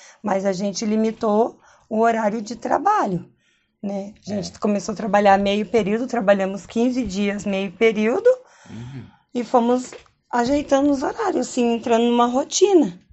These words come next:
Speaker 1: até voltar ao normal, que na verdade a questão até hoje não voltou ao normal ainda.
Speaker 2: Uhum. É... no começo da pandemia, o que você tava achando das pessoas,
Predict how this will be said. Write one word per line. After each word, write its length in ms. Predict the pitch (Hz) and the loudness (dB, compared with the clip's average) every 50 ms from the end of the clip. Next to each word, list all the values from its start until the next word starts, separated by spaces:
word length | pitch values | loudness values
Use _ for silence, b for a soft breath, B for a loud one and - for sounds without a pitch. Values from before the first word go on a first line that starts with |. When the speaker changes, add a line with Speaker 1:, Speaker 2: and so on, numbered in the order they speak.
| _ - | _ -2
Speaker 1:
até 300 | 208 202 - 233 208 196 | -2 0 2 0 0 2
voltar 300 | 196 214 214 214 - 220 | 2 -2 -2 -2 -2 -2
ao 60 | 214 | 0
normal, 360 | 214 220 220 220 202 214 226 | 0 -2 0 0 0 0 -2
que 100 | - 262 | -2 -4
na 240 | 247 240 240 247 226 | -4 -2 -4 -4 -4
verdade 460 | 226 233 208 180 180 180 190 185 220 | -4 -4 -4 -4 -4 -4 -4 -4 -4
a 40 | 220 | -6
questão 380 | - 226 214 - - 220 208 | -6 -8 -10 -6 -6 -4 -4
até 220 | 208 202 - 226 226 | -4 -4 -2 -2 0
hoje 280 | 220 208 196 196 190 | 0 -2 -2 -4 -4
não 160 | 233 220 208 202 | -4 -6 -6 -2
voltou 360 | 214 269 294 285 - 240 220 | -2 -2 -2 -2 -4 -4 -4
ao 40 | 220 | -2
normal 440 | 220 233 240 240 233 226 226 233 | -4 -4 -4 -4 -2 0 0 0
ainda. 440 | 262 - 440 320 240 202 180 165 147 - | 0 0 0 -2 -2 -2 -2 -4 -6 -8
Speaker 2:
Uhum. 360 | 107 110 107 107 113 117 110 95 87 - _ _ _ _ _ _ _ _ _ _ _ _ _ _ _ _ _ _ _ _ _ _ _ | -14 -16 -16 -16 -16 -16 -16 -18 -20 -20 _ _ _ _ _ _ _ _ _ _ _ _ _ _ _ _ _ _ _ _ _ _ _
É... 680 | 95 98 95 95 92 92 92 92 92 92 92 90 87 87 - _ _ _ _ _ _ _ _ | -14 -12 -10 -10 -10 -8 -10 -10 -10 -10 -10 -12 -12 -14 -16 _ _ _ _ _ _ _ _
no 160 | 123 143 170 | -10 -10 -8
começo 480 | 170 190 170 156 160 165 170 175 - 143 | -4 -4 -4 -4 -4 -6 -8 -8 -8 -10
da 100 | 151 139 | -10 -8
pandemia, 720 | 135 127 117 110 110 113 123 135 131 117 104 95 - - _ _ | -8 -8 -8 -6 -6 -8 -6 -6 -6 -6 -8 -8 -12 -14 _ _
o 60 | 107 | -20
que 120 | - - | -20 -18
você 380 | 151 - 165 156 - - 156 151 | -16 -14 -14 -14 -12 -12 -14 -12
tava 260 | 147 - 147 139 139 | -8 -8 -8 -6 -8
achando 400 | 135 131 - 135 127 131 135 135 | -10 -10 -10 -12 -10 -10 -10 -8
das 160 | 127 127 127 | -8 -10 -10
pessoas, 580 | - - 123 117 - 127 131 131 131 131 - _ | -10 -14 -18 -18 -14 -12 -12 -10 -12 -12 -16 _